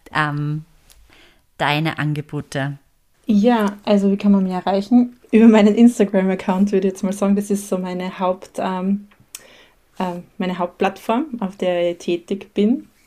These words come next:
Speaker 2: und zu finden bin, also unter Kalinigraphy. Und da gibt's immer wieder kreativen Input, der ist eh kostenlos quasi zur,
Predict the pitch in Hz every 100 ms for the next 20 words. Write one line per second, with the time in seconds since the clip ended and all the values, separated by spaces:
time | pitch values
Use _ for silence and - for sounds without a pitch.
0 | _ _ 202 180 190 - 196 196 185 196
1 | 190 240 220 202 175 175 175 - 170 185
2 | 190 190 190 220 247 _ _ - - -
3 | - _ 196 185 185 - - _ - 202
4 | 190 202 - - 202 196 196 202 - 185
5 | 190 196 202 220 208 202 269 - 202 196
6 | 190 196 190 190 220 208 _ _ - 196
7 | 202 226 214 233 - - 196 214 220 -
8 | 208